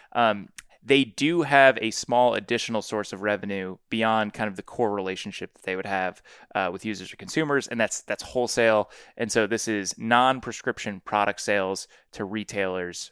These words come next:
through their wholesale purchasing agreements. And it is not where the growth is. Uh, it makes up about four percent of revenue and is basically flat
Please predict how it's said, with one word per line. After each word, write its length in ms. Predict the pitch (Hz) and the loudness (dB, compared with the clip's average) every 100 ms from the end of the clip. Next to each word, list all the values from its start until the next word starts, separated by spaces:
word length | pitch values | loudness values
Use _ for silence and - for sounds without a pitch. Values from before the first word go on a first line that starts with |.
| _ | _
through 320 | - 107 101 | -14 -8 -6
their 120 | 95 | -4
wholesale 520 | 92 - 95 - 90 - | -6 -6 -8 -6 -8 -8
purchasing 500 | - 107 107 - 113 | -10 -10 -8 -8 -6
agreements. 480 | 110 113 113 113 - - - _ | -4 -2 -2 -4 -8 -16 -20 _
And 180 | 123 113 | -2 0
it 120 | 131 | 0
is 180 | 120 98 | 0 0
not 320 | 104 117 120 | 2 4 4
where 100 | 123 | 2
the 60 | 110 | -2
growth 320 | 107 101 - | -2 -2 -2
is. 320 | 98 92 - - | -4 -4 -6 -2
Uh, 200 | 101 98 | 0 2
it 100 | 113 | 2
makes 200 | 123 - | 0 0
up 80 | 104 | -6
about 240 | 98 92 | -4 -6
four 220 | - 110 | -2 -4
percent 320 | 98 104 104 95 | -4 -4 -4 -2
of 40 | |
revenue 380 | 98 92 95 90 | -2 -4 -6 -8
and 80 | 90 | -6
is 80 | |
basically 300 | 92 104 - | -4 -4 -6
flat 500 | 87 - 101 95 90 | -12 -10 -2 -2 -2